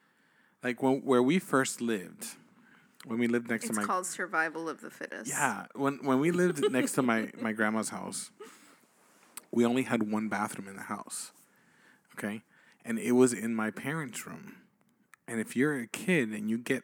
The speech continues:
Speaker 1: up in the middle of the night, you need to go to the
Speaker 2: That's the
Speaker 1: bathroom.
Speaker 2: stupidest design in the world.
Speaker 1: Horrible. Okay? You,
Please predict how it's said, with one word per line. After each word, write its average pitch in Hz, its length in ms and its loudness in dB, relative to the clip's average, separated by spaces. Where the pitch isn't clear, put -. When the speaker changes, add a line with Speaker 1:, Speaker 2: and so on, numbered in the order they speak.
Speaker 1:
up 131 440 -4
in 120 100 -4
the 117 60 4
middle 113 160 4
of 107 80 0
the 107 60 0
night, 135 240 0
you 113 120 -2
need 131 160 0
to 127 60 0
go 120 100 6
to 110 40 4
the 107 100 0
Speaker 2:
That's 185 260 -2
the - 100 -4
Speaker 1:
bathroom. 190 160 -6
Speaker 2:
stupidest 277 480 -4
design 226 360 -8
in 220 120 -6
the 214 60 -8
world. 254 420 -10
Speaker 1:
Horrible. 113 420 6
Okay? 123 300 0
You, 131 220 4